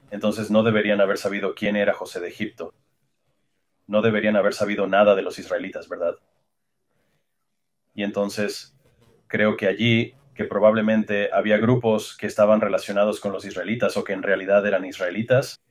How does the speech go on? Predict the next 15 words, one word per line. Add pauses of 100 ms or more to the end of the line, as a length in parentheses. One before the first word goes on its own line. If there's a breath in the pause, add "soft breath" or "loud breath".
(580)
y
creo
que
hay
evidencia
de
eso,
como
nosotros,
como
gente
en
América
del
Norte,